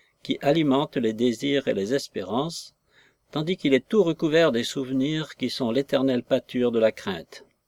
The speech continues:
Y a-t-il quelque chose qu'à votre idée vous désireriez manger ? » dis-je un jour à un vieux paysan qui faisait sa dernière maladie,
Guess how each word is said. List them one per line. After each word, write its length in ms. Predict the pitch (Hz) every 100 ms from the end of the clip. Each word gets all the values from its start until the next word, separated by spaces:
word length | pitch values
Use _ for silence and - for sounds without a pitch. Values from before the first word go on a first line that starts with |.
| _ _ _ _ _ _ _ _ 156
Y 140 | 170
a-t-il 300 | 180 - 196
quelque 300 | 180 165 156
chose 300 | - 196 190
qu'à 140 | -
votre 280 | 95 107 -
idée 380 | 147 143 175 165
vous 180 | 117 127
désireriez 720 | 156 160 160 151 139 131 143
manger ? » 520 | 131 147 110 110 98 _ _ _ _ _ _
dis-je 320 | 107 147 123
un 80 | 113
jour 320 | 107 143 147
à 80 | 107
un 80 | 101
vieux 220 | 107 165
paysan 580 | 147 120 110 110 127 143 _ _ _ -
qui 100 | 127
faisait 300 | - 127 147
sa 180 | - 113
dernière 380 | 135 135 127
maladie, 520 | 120 113 117 104 92